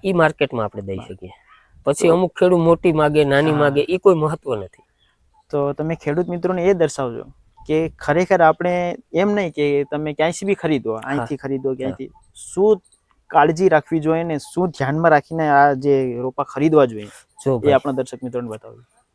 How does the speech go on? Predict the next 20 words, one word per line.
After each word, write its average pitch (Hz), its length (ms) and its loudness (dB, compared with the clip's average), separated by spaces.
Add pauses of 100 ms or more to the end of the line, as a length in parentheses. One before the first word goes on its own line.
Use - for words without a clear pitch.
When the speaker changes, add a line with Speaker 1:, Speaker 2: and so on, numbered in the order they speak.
(100)
Speaker 1:
દેશીનું 175 440 2
ગોથલું 165 380 2
હોય 233 100 6
ને, 185 80 0
દેશીનું 117 400 0
Speaker 2:
હમ, 107 60 -2
Speaker 1:
ગોથલું, 123 360 -2
Speaker 2:
હમ, 139 40 -12
હમ. 143 80 -12 (280)
Speaker 1:
તો - 80 0
આ 139 320 2
ગ્રાફ્ટિંગ 131 640 0
થયેલ 110 200 -6
છે. 104 140 -10
દાખલા 104 320 -6
તરીકે 113 280 -10
આપણે 135 280 -8
અહીંયા 135 220 -4
ગ્રાફ્ટિંગ 139 460 -6
છે 185 180 -12